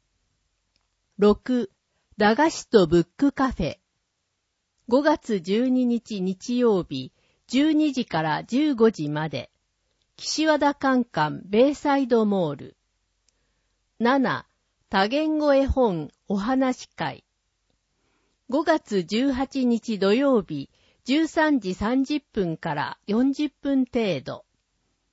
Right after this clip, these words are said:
図書館本館。八、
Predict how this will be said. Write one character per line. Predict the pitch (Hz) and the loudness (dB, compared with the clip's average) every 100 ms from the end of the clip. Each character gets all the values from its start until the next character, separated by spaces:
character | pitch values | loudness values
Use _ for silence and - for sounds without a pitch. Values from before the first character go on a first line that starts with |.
| _ - | _ -16
図 | - 208 | -4 -2
書 | 302 311 | -2 -2
館 | 262 196 160 | -2 -2 -4
本 | 151 185 185 | -4 -4 -4
館。 | 185 160 151 139 - _ _ _ _ _ _ _ _ _ _ _ _ | -6 -6 -6 -6 -12 _ _ _ _ _ _ _ _ _ _ _ _
八、 | - 208 - 254 262 | -6 -6 -6 -8 -8